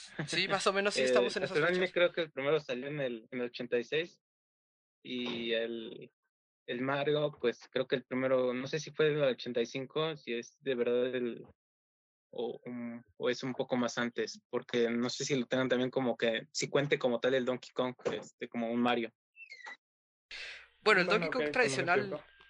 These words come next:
Speaker 1: viene siendo más como un, pues, un platformer.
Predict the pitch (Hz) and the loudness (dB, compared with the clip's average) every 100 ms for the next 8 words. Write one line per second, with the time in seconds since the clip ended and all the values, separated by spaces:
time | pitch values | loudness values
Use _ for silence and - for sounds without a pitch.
0 | - - - - 196 214 214 202 190 190 | -20 -20 -4 2 4 4 2 2 0 -2
1 | - 208 170 175 190 175 131 170 - 202 | -2 -2 -2 -2 -6 -8 -6 -2 2 2
2 | - 202 - 202 196 | 2 0 0 0 0